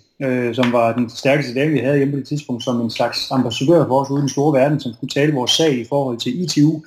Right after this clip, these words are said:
Øh, Dansk Triathlonforbund havde også en, øh, en dame siddende i E T U's bestyrelse, Lise Jansen, som gjorde et kæmpe stykke arbejde.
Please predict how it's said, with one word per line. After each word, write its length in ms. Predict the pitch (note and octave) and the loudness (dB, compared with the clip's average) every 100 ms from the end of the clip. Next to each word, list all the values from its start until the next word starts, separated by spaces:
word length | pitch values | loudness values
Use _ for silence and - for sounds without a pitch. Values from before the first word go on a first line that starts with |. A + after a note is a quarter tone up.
| - - - - - - _ _ | -16 -20 -20 -20 -20 -20 _ _
Øh, 360 | C3 B2 A#2+ A#2+ | -2 0 0 2
Dansk 180 | D3+ D3+ | 2 2
Triathlonforbund 460 | C#3+ D3+ C3 B2 | 2 2 0 -2
havde 200 | A#2+ C3+ | 0 0
også 240 | C#3 C#3 C3 | 0 -2 -4
en, 440 | A#2+ A#2 A#2 A2+ | -4 -2 -2 -2
øh, 320 | A#2 A2 A#2 | -2 -2 -2
en 80 | B2 | -2
dame 240 | B2 C3+ D#3 | 0 0 2
siddende 300 | C#3+ D3+ C#3 | 2 2 2
i 80 | |
E 20 | C3 | 0
T 80 | |
U's 200 | D#3 D3+ | -2 -4
bestyrelse, 360 | - - D#3+ B2+ | -4 2 2 2
Lise 240 | A#2+ A2 | -4 0
Jansen, 340 | C3 D#3+ - A#2+ | 0 0 -4 -8
som 140 | B2 | -4
gjorde 160 | B2 C3 | -2 -2
et 120 | C3 | 0
kæmpe 180 | C#3 D3 | -2 -2
stykke 200 | - A#2+ | -2 0
arbejde. 320 | C3+ C3+ B2+ | 2 0 -2